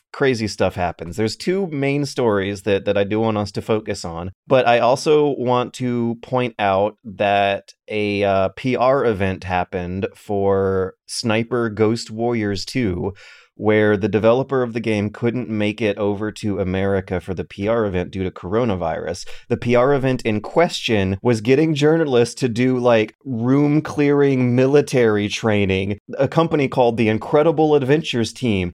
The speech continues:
at a facility called the Strategic Operations Facility, where these game journalists showed up and saw, like, a Trump twenty twenty-four flag and had to pretend to shoot rednecks doing their, their tactical larping.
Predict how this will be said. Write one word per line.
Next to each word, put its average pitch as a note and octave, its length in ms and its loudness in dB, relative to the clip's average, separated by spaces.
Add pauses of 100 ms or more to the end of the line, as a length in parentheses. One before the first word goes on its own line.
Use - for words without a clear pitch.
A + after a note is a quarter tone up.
at B2+ 140 4
a C3 60 4
facility C#3 640 2
called A#2 440 2 (120)
the C3 140 4
Strategic D3+ 720 0
Operations C3+ 800 2
Facility, F#2+ 680 0
where D#3 120 4
these D#3 200 4
game F#3+ 220 4
journalists D#3 460 2
showed D#3+ 300 4
up E3+ 200 2
and C3+ 140 0
saw, C#3 240 2
like, C3+ 300 2
a C3 80 4
Trump - 480 0
twenty D3+ 340 2
twenty-four C#3+ 640 2
flag G2+ 600 2 (140)
and C#3 100 4
had C#3+ 220 6
to C#3+ 80 0
pretend D3 640 2
to C#3+ 100 0
shoot C#3 540 2 (160)
rednecks C3 1080 0 (320)
doing B2+ 560 2
their, A#2 300 4
their A2+ 360 2
tactical B2 720 -2
larping. G#2+ 560 2